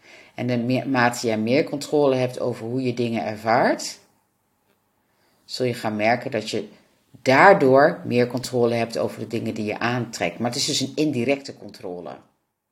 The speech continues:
Want de controle zit hem in de vibratie, in hoe jij je voelt. Elk moment van de dag. En daar zijn eindeloos veel tools en oefeningen voor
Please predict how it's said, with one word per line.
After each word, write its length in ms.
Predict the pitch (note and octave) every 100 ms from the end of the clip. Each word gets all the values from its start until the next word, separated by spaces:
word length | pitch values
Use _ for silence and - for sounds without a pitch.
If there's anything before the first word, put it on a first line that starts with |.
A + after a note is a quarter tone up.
| _ _ _ _ _ _ _
Want 160 | _ -
de 160 | - -
controle 520 | - - E3 G3+ F3+
zit 240 | - D3
hem 80 | C3+
in 140 | B2 A2+
de 80 | A2+
vibratie, 760 | A#2 A#2+ A#2 A2+ A2+ - -
in 100 | G#2+
hoe 160 | G#2 G#2
jij 220 | G#2 G2+
je 100 | G2
voelt. 580 | - F#2+ F2 F2 - _ _ _ _ _ _ _ -
Elk 460 | C3+ C3+ C3+ - _ _
moment 680 | D#3 D3+ C3+ B2 B2 - _ _
van 240 | - B2+
de 120 | B2+
dag. 460 | B2+ F2+ - - _ _ _ _ _ _ _ _ _
En 140 | -
daar 140 | C3+ C3
zijn 340 | C#3 B2+ B2+ -
eindeloos 880 | E3+ A3 C4 A#3+ A3 F#3 E3+ E3 -
veel 460 | - E3 D#3+ - _
tools 460 | - G#3+ G3+ G#3 -
en 260 | - D3 -
oefeningen 540 | A#3 - G3 F3+ E3+
voor 500 | E3+ D3+ D3+ D3+ D3+